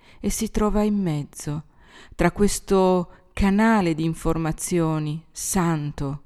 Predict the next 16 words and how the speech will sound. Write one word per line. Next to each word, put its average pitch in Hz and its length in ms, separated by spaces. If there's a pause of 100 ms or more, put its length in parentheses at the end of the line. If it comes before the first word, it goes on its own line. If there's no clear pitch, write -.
oseremmo 143 580
definirlo, 147 840 (380)
tra 175 160
questo 208 320
canale 190 400
di 175 80
informazioni 165 1040
santo 165 720 (320)
che 190 140
scende 156 760 (280)
e 180 160
vi 165 160
nutre 185 720
e 175 140
vi 175 180
guarisce 170 800